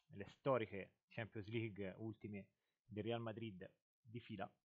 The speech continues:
E lo omaggiamo, visto che da esordiente in una panchina non era facile, specialmente una panchina del Real Madrid.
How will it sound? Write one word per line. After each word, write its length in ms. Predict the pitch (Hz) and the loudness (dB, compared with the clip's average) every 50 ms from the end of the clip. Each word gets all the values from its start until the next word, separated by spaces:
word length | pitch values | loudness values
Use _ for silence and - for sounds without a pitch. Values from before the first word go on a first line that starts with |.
| _ _ _ _ - - _ - - - _ _ _ _ _ _ _ _ _ _ _ _ _ _ _ _ _ _ _ - - | _ _ _ _ -20 -20 _ -20 -20 -20 _ _ _ _ _ _ _ _ _ _ _ _ _ _ _ _ _ _ _ -16 -4
E 600 | - 120 117 113 107 104 101 98 92 87 82 80 - - - - - - - _ _ _ _ _ _ _ _ _ _ _ _ _ _ _ _ _ _ _ _ | 2 2 4 4 4 4 2 2 0 -2 -4 -8 -10 -16 -20 -20 -20 -20 -20 _ _ _ _ _ _ _ _ _ _ _ _ _ _ _ _ _ _ _ _
lo 140 | - 127 123 | 2 4 6
omaggiamo, 540 | 123 135 143 135 110 131 120 113 117 131 - - _ _ _ _ _ _ _ _ _ - - - - _ _ - | 8 8 8 8 8 8 8 8 6 2 -2 -6 _ _ _ _ _ _ _ _ _ -20 -20 -20 -20 _ _ -8
visto 320 | - 113 110 - - 120 | -4 -4 -4 -2 -2 -2
che 360 | 101 101 110 110 110 - - - | 0 2 4 4 2 2 -2 -6
da 180 | - 107 104 - | -2 -2 -2 -2
esordiente 640 | - 101 92 101 95 87 92 117 113 101 101 - 107 | -2 -6 -4 -4 -6 -2 2 2 2 2 0 -2 -2
in 120 | 95 95 | -2 0
una 100 | 98 98 | -2 -4
panchina 580 | 92 104 110 101 - - - 104 92 90 87 - _ _ _ _ _ _ _ _ _ _ _ _ _ _ _ _ _ _ - | -2 -4 -4 -6 -6 -8 -8 -6 -6 -6 -8 -10 _ _ _ _ _ _ _ _ _ _ _ _ _ _ _ _ _ _ -8
non 140 | - 110 110 | -4 0 2
era 160 | 120 117 110 | 4 6 6
facile, 380 | 104 - 90 87 - - 90 92 | 6 4 2 0 0 -2 -6 -6
specialmente 800 | - - 107 - 107 104 104 107 104 98 90 - 95 - - _ _ _ _ _ _ _ _ _ _ | -6 -6 -6 -4 -2 -2 0 -2 -2 -4 -4 -4 -6 -6 -6 _ _ _ _ _ _ _ _ _ _
una 160 | - 117 110 | -6 -4 0
panchina 340 | - 113 104 98 - 120 110 | 0 0 0 0 0 -2 0
del 140 | 104 107 101 | 2 0 2
Real 180 | 101 104 101 101 | 2 2 0 0
Madrid. 420 | 98 95 92 92 95 - - - | 0 -2 -2 -2 -4 -6 -8 -14